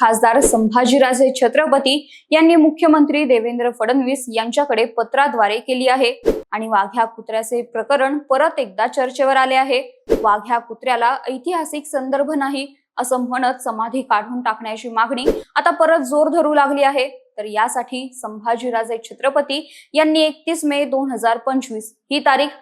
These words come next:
शेवटचा अल्टिमेटम म्हणून दिल्यामुळे धनगर समाजाकडून याला विरोध होत आहे. याच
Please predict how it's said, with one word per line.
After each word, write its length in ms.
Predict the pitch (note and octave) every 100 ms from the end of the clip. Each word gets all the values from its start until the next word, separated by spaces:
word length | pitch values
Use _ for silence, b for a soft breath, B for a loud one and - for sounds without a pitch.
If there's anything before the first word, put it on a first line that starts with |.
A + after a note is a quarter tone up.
| b b
शेवटचा 560 | - D#4 D4+ D4+ - D4+
अल्टिमेटम 680 | C4+ C4 D#4 D4 C4 C4 C4
म्हणून 320 | A#3 A#3+ B3
दिल्यामुळे 480 | A3+ B3 C#4 B3+ B3+ C4 G3+
धनगर 340 | A3+ G#3+ A3+ A#3
समाजाकडून 720 | A3+ G#3 A#3+ D4 D4 C4+ D4 - B B
याला 220 | D4+ E4
विरोध 300 | D4+ D#4 D#4+
होत 140 | E4 D4+
आहे. 280 | D4 D4 D#4 - -
याच 240 | G#3+ A3